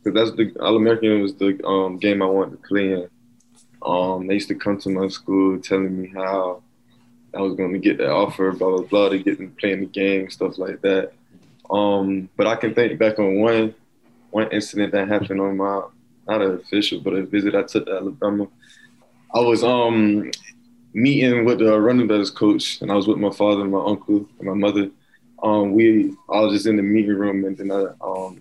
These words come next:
believe he's just stepped out. The running back coach stepped out for a second, and he had a list on the table, and the list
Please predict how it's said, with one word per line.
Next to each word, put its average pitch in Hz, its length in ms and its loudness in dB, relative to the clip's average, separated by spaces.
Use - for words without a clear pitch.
believe 113 260 0
he's 107 140 -2
just 107 240 0
stepped 120 260 0
out. 113 160 2
The 95 80 -4
running 110 160 0
back 110 140 2
coach 104 180 0
stepped 104 220 0
out 98 160 0
for 101 100 -2
a 101 40 0
second, 98 520 -2
and 101 600 0
he 117 80 0
had 117 160 2
a 95 60 0
list 123 320 2
on 107 80 4
the 98 80 2
table, 131 520 0
and 101 640 0
the 98 80 -2
list 143 680 0